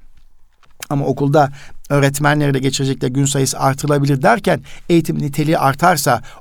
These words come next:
okulda geçirilen gün sayısı önemli. Yoksa eğitim niteliğini artıramadığımız zaman okulda geçirilen gün sayısı da çok önemli olmadığını düşünüyorum.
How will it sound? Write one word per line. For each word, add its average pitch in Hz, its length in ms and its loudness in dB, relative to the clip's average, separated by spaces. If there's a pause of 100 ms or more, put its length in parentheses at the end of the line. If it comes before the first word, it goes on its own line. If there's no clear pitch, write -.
okulda 160 380 0
geçirilen 143 480 0
gün 139 140 0
sayısı 127 560 -2 (380)
önemli. 139 380 2
Yoksa 170 300 2
eğitim 151 340 -2
niteliğini 151 320 -2
artıramadığımız 139 720 0
zaman 165 260 0 (340)
okulda 165 360 2
geçirilen 143 580 0
gün 147 140 -2
sayısı 139 440 -2
da 139 80 0
çok 160 260 -6
önemli 131 380 -2
olmadığını 117 600 -2
düşünüyorum. 151 480 0